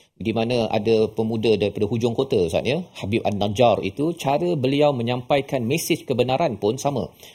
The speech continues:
Iaitu mesejnya, bila benda-benda yang tak berapa okey tu, dia akan kaitkan dengan diri dia, berbanding dengan dia menunjuk kepada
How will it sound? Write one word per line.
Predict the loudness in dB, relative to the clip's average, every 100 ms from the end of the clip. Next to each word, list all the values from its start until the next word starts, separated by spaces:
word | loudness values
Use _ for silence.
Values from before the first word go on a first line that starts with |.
| -2
Iaitu | 0 0 0
mesejnya, | 0 0 0 0 0 -2 0
bila | 0 0
benda-benda | 0 0 2 2 2 2
yang | 2 0
tak | -2 0
berapa | 0 -2
okey | -2 -2 2 2 2
tu, | 0 -2 -4 -8 0
dia | 2
akan | 4 2
kaitkan | 2 2 2 0
dengan | 0 0
diri | 0 0
dia, | 2 2 2 -2 -6
berbanding | -2 0 2 2 2
dengan | 0 0 0
dia | 2 2 0 -8 _
menunjuk | -2 -2 -2 0 0 0 -2
kepada | -4 -2 2 2 2